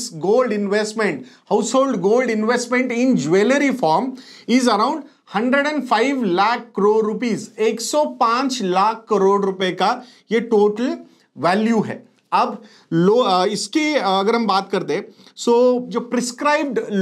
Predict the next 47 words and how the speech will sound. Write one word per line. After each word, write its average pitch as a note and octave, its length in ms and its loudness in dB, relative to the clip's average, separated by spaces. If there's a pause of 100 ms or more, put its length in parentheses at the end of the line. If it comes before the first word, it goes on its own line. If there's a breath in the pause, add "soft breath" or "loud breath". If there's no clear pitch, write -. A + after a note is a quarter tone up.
loan B3+ 320 2
to A#3+ 200 0
value, G#3 260 -2
मतलब, G3+ 240 -6
कितना B3 260 -2
मैक्सिमम A3 500 0
लोन्स G#3 300 2
देती F#3 360 -4
है F#3+ 120 4
ये D#3 160 -2
कंपनीज, F3+ 600 -2 (340 loud breath)
so, C#4 180 2
around D4 360 0 (340 loud breath)
सेवेंटी D4+ 640 0
फ़ाइव B3+ 400 0
परसेंट C4 640 0
जो G3+ 300 2
है E3 360 -6 (300 soft breath)
उसके, G#3+ 260 -2
मतलब, F#3 300 0
प्राइस G3 380 0
के, A#3+ 260 2
मतलब, F#3 220 -2
अगर F3+ 160 0
सौ G#3 200 2
रुपए A3 180 2
का G#3+ 80 0
सोना G#3 220 0
है, A#3 80 0
तो D4 100 -4
सेवेंटी C#4 440 0
फ़ाइव B3 320 2
रुपीज A#3 380 -2
का B3+ 260 0 (380 loud breath)
लोन A#3 400 4
ये A#3+ 280 2
कंपनीज A#3 560 0
देती G3 260 2
है, D#3 100 0
एनबीएफसीज G#3 680 -2
हो, G3+ 160 2
गोल्ड F#3 300 0
फाइनेंसिंग G3+ 440 -2
कंपनीज G3+ 400 0
हो, A3 120 4
या G#3 160 2
फिर B3+ 260 -6